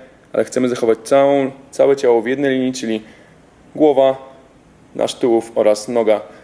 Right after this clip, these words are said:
e, która idzie, wędruje do góry, jest w jednej linii. Ostatnie ć-, ćwiczenie to przysiad i, i tak naprawdę jego różne wersje. Zaczniemy od podstawowej wersji, e, przysiadu, czyli klasyczny air squat.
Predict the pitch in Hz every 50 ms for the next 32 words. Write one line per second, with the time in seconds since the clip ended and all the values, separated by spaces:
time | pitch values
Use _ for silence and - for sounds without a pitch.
0 | - _ _ _ _ 117 101 101 101 - - 117 107 110 107 113 113 104 - 107
1 | 120 117 117 117 113 117 135 143 139 135 127 123 123 - - - - _ 113 104
2 | 101 104 120 131 131 123 117 120 113 110 107 104 98 - - - - _ _ -
3 | _ _ _ _ _ _ _ _ _ _ _ _ - - _ _ _ _ _ _
4 | - - - - - - _ _ _ _ _ _ _ _ _ _ _ _ _ _
5 | _ _ _ _ _ _ - - - - - - _ - 143 - - 175 - -
6 | 185 - - - - - - 175 - 151 139 143 147 151 147 - 123 127 131 135
7 | 131 - - - - _ - - - 175 175 - 151 147 143 - - 135 135 135
8 | 127 - 131 123 127 127 113 123 120 123 120 117 120 120 117 123 123 120 117 123
9 | 127 123 139 131 - - 110 123 127 - 170 160 147 151 - - 160 156 - 175
10 | 156 160 156 139 147 147 139 - 151 151 151 151 - - - - _ - 120 120
11 | 120 120 123 120 117 - - - - - 143 143 156 156 160 - - - - -
12 | - _ _ - - 127 123 - 127 123 - 139 127 - 117 110 - - 143 131
13 | - - 131 123 120 -